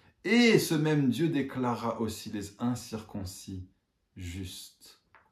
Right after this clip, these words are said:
au moyen de la foi. » Donc il y a une question qui reste, verset trente et un. « Cela signifie-t-il donc que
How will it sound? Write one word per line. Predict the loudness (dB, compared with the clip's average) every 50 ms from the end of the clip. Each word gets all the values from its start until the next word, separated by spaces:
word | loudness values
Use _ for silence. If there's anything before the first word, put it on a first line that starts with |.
| _ _ 0
au | 2 4 4
moyen | 4 4 2 0 -4 -6 -6 -6 -6
de | -8 -10
la | -10 -12
foi. » | -14 -16 -18 -18 -18 -18 -18 -20 _ _ _ _ _ _ _ _ _ _ _ _ _ _ _ _ _ _ _ _ _ _ _ _ _ _ _ 0
Donc | 2 2 2 4
il | 4
y |
a | 4
une | 6 4 4
question | 0 0 -2 -2 0 0 0
qui | 0 0 -4 -8
reste, | -8 -6 -8 -10 -12 -12 -6
verset | -6 -6 -6 -6 -8 -8
trente | -8 -6 -8 -8 -8 -6 -4
et | -4
un. « | -4 -4 -6 -10 _ -20 -20 -20 -20 -20 _ _ _
Cela | -16 -12 -4 -2 0 2 2 2
signifie-t-il | 2 0 2 4 6 6 6 6 4 -4 -6 -4 -2 -2 -2 0
donc | 2 2 2 2 0 -6
que | -2 0 2 2 2 0 -2 -8